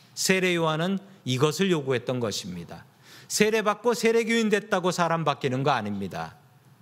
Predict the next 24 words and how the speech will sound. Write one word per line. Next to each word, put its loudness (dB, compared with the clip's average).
세례를 0
받고 -2
나서 -2
"나는 0
한 0
걸음이라도 2
하루에 0
더 0
걸어가겠다. -4
성경 2
하루 0
한 0
절 2
읽었으면 0
내일은 0
두 2
절 2
읽겠다"라고 0
다짐하면 -2
그 -2
사람은 0
회개에 2
합당한 -2
열매를 0